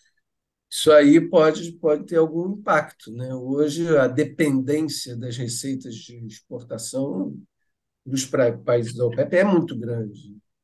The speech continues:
E cair vinte dólares é, frustra expectativas de aplicação dessa, dessa renda petrolífera nas respectivas economias nacionais, né?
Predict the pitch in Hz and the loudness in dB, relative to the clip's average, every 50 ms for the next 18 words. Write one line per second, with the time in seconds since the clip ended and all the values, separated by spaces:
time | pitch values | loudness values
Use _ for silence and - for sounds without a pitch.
0 | _ _ _ _ _ _ _ - 110 120 117 120 143 139 131 127 131 131 135 139 | _ _ _ _ _ _ _ -10 -10 -8 -4 0 2 4 4 4 2 2 2 2
1 | 135 131 123 117 113 104 98 95 95 - _ _ _ _ _ _ _ _ _ _ | 2 0 -2 -2 -4 -6 -8 -12 -16 -20 _ _ _ _ _ _ _ _ _ _
2 | _ _ _ _ _ _ _ _ _ _ _ _ _ _ 120 131 135 135 131 135 | _ _ _ _ _ _ _ _ _ _ _ _ _ _ -4 -2 0 0 0 -2
3 | 131 104 123 123 127 135 147 151 160 151 143 165 165 147 151 156 160 165 165 156 | -4 -2 0 0 2 2 0 0 -2 -2 -2 0 2 4 4 4 2 2 2 2
4 | 139 120 - - _ _ _ _ _ _ - - 151 175 196 190 - - - 131 | 0 0 -2 -8 _ _ _ _ _ _ -6 -2 0 0 0 0 -2 -4 -8 -12
5 | - - - 151 - - - 151 131 120 120 - - 139 135 143 151 143 156 165 | -10 -6 -6 -6 -6 -4 -2 -2 -2 -2 -2 -6 -8 -6 -4 -4 -4 -4 -4 -6
6 | 160 147 135 123 117 113 135 131 127 120 - 135 131 - - 165 139 - - - | -6 -6 -8 -12 -12 -10 -8 -6 -6 -6 -6 -8 -8 -4 -2 -2 -2 -4 -6 -8
7 | 127 127 127 - - - 220 214 - - 220 - - - _ _ _ _ _ - | -10 -10 -10 -10 -12 -12 -12 -12 -12 -12 -12 -14 -14 -16 _ _ _ _ _ -10
8 | 117 113 131 135 127 131 127 131 127 - - 127 120 - 139 143 131 120 117 120 | -10 -6 -4 -4 -4 -4 -4 -6 -8 -8 -10 -12 -10 -8 -8 -8 -6 -6 -8 -10
9 | 123 - - - 131 143 - - - 151 135 127 127 123 - - - - _ _ | -10 -12 -12 -14 -16 -16 -16 -10 -6 -2 -2 -2 -2 -4 -8 -16 -20 -20 _ _
10 | _ _ _ _ _ _ _ - 123 - - 139 131 - - - 131 127 127 127 | _ _ _ _ _ _ _ -12 -12 -8 -8 -8 -8 -8 -8 -10 -10 -10 -10 -12
11 | 139 135 - 135 131 127 127 127 127 127 127 135 131 127 - 156 147 131 113 107 | -12 -10 -8 -6 -6 -6 -6 -8 -8 -6 -4 -4 -4 -4 -4 -4 -4 -4 -4 -4
12 | 104 101 101 - - | -6 -8 -12 -18 -20